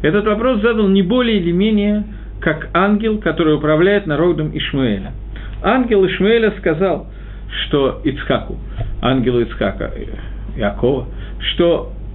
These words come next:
наша мицва больше, чем твоя мицва. Когда Ицхаку делали обрезание, ему было восемь дней. Когда делали обрезание Ишмаэлю, ему было тринадцать лет.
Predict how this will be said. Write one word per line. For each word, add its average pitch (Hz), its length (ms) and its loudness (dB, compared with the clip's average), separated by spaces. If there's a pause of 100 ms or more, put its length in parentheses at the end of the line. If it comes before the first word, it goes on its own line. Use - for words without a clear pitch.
(880)
наша 208 420 2
мицва 110 340 0
больше, 180 320 2
чем 156 140 -4
твоя 127 240 0
мицва. 92 340 -6 (640)
Когда 220 640 2 (380)
Ицхаку 220 480 2
делали 185 260 2
обрезание, 190 520 2
ему 226 100 0
было 226 160 2
восемь 214 380 0
дней. 185 220 -2 (520)
Когда 160 320 2
делали 240 280 2
обрезание 214 640 2
Ишмаэлю, 214 460 2
ему 196 60 2
было 190 200 2
тринадцать 165 440 -4
лет. 95 200 -4